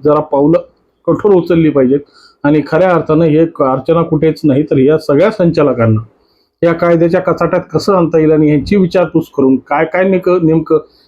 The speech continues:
या ज्ञानराजाच्या मध्ये गूढ लपलेलं आहे, हे गूढ आम्हाला, अं,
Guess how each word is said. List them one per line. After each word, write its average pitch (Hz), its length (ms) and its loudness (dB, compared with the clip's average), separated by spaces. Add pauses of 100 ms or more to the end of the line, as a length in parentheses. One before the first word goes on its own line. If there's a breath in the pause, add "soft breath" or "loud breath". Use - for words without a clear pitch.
(120)
या 160 140 2
ज्ञानराजाच्या 160 760 0
मध्ये 156 280 2
गूढ 175 300 0
लपलेलं 135 480 2
आहे, 113 80 0 (560)
हे 185 80 4
गूढ 180 280 0 (560)
आम्हाला, 156 280 0
अं, 135 640 2